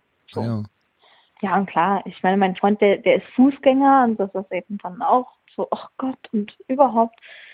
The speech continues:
Speaker 1: Und dann kriegen wir ja natürlich auch mal Sprüche reingedrückt, aber ich lächel die nur noch weg und er hat mittlerweile, ähm,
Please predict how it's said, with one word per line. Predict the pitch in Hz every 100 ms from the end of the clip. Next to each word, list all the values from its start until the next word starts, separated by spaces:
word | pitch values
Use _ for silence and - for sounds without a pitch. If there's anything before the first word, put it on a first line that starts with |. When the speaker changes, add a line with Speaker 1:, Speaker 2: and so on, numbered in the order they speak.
| _ -
Speaker 1:
Und | 226
dann | 185 196
kriegen | - 240
wir | 226
ja | 196 196
natürlich | 196 208 -
auch | 170
mal | 226 226 220
Sprüche | - - 240 233 226
reingedrückt, | 214 226 240 240 247 - -
aber | 185 185 180 190 _ _ _ _ _ _ _ _ _ - _
ich | - -
lächel | 147 156 208
die | 202 202
nur | 208
noch | 202 185 -
weg | 175 -
und | 156
er | 156 160
hat | 165 -
mittlerweile, | 180 185 180 - 185 185 147
ähm, | 165 165 160